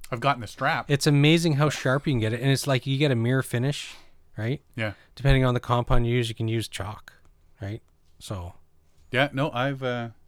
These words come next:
Speaker 1: well, like I say, I got three things down here now that'll cut
Speaker 2: Mm-hmm.
Speaker 1: pretty good, and
Speaker 2: <laughs>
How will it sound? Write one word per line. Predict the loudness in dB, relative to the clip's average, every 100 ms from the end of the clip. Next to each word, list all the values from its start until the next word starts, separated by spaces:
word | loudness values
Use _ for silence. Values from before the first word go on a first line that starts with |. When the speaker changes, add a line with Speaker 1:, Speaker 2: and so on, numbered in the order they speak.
| _ _ _ _ _ _ _ 2
Speaker 1:
well, | 2
like | 2
I |
say, | -2 -4
I |
got | -4 -8
three | -6 -8 -6
things | -8 -8
down | -8 -8
here | -8
now | -8 -8
that'll | -6 0
cut | 2
Speaker 2:
Mm-hmm. | 4
Speaker 1:
pretty | 2 -2
good, | -10 -12
and | -14
Speaker 2:
<laughs> | -2